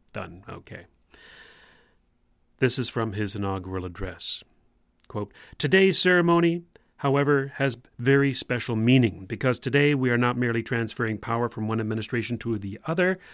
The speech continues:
or from one party to another, but we're transferring power from Washington, D C, and giving it back to you, the American people. For too long,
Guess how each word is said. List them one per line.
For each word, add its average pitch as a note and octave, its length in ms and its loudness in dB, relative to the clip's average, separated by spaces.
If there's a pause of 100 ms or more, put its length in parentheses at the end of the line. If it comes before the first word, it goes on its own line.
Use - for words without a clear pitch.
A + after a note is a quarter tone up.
or D3+ 200 10
from D3 200 4
one C3+ 160 4
party C#3 420 2
to D#3 180 0
another, D#3 380 0 (300)
but D3+ 120 0
we're D3+ 140 0
transferring D#3 720 0
power C#3 480 0
from A2 280 -4
Washington, A2 580 -2
D A2 180 -2
C, F3 420 2
and B2 120 0
giving C#3+ 280 2
it C#3 120 -2
back C#3+ 260 -2
to D3+ 140 -2
you, D3 500 2
the A#2+ 140 0
American B2 580 -2
people. C3+ 480 0 (880)
For A2+ 160 -2
too G#3 240 4
long, F#3 380 6